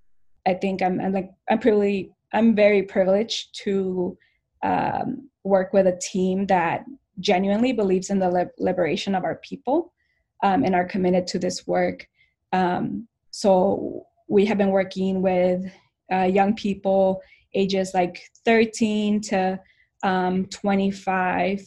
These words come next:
to uplift their voices, to help them develop their leadership skills, um,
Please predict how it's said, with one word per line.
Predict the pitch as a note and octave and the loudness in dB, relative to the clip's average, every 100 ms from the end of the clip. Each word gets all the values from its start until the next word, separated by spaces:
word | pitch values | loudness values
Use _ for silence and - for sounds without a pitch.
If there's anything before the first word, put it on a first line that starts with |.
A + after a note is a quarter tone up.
| _ | _
to | - G#3 F#3+ | -4 -2 2
uplift | G#3 G#3+ A3+ A#3+ | 2 2 2 2
their | A3+ | 0
voices, | G3 F#3+ F#3+ - F#3+ F3+ F#3+ - - | 4 4 2 0 0 0 0 -4 -8
to | G#3 G3+ F#3+ - _ _ - | -2 -2 -2 -6 _ _ -4
help | A3 A3 | -2 2
them | A#3 | 4
develop | A3+ G3+ G3 F#3+ F#3+ F#3 | 4 4 4 4 2 -4
their | - G3 G#3 G3 | -4 0 2 2
leadership | F#3 F#3 - F3+ | 0 -2 -4 -8
skills, | - - F#3+ F#3 G3 G3 - - | -10 -4 -2 0 -2 -6 -12 -6
um, | F#3+ G3 F#3 F3+ F#3 | -2 0 0 -2 -4